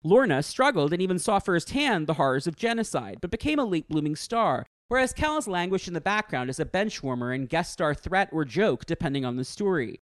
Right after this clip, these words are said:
His own big moment in publication wasn't even himself. It was an alternate version.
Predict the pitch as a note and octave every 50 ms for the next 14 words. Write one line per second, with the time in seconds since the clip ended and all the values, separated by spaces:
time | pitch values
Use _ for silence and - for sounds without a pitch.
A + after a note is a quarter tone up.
0 | _ _ _ _ - B3 B3+ G#3 B3 C#4+ D#4 D4+ C#4 E3+ C#3 A#3+ B3+ G3 F3+ F#3+
1 | A#3 C#4 B3+ D#3+ D3+ - F#3 E3+ - G3 F#3 G3 - - A3 C4+ C#4+ - - D#3+
2 | D#3 D3+ F#3 C4+ - B3 F#3+ - C#3 B2 A2+ C3+ E3 G3+ D3+ F3 B3 B3+ - -
3 | C4 F4+ F4 - - - - - - F#3+ - - C4+ C4+ C4+ G3+ D#3+ D#3 D3+ -
4 | G#3 F3 D3+ D#3 D#3 G#3 C#4 D#4+ D#4+ - D3 G2 - -